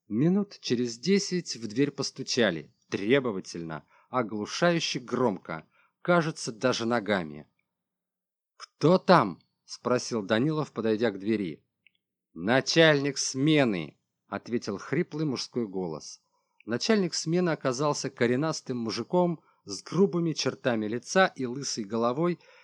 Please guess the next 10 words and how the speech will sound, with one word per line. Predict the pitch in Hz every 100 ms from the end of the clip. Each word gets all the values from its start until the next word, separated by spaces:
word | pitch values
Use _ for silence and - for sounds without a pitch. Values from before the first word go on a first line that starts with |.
| _
испещренной | 127 113 - 117 - 120 147 139
шрамами. | 120 - 113 113 95 82 73 _ _ _ _
Данилов | 107 101 113 135 180 170 156
сразу | - 160 175 180
понял, | - 190 156 101 78
что | - 95
перед | - - 92 87 90
ним | 120 175 156 _ _ _
чугунный | - 117 92 104 156 156 151 143 143
человек. | - 110 110 95 78 _ -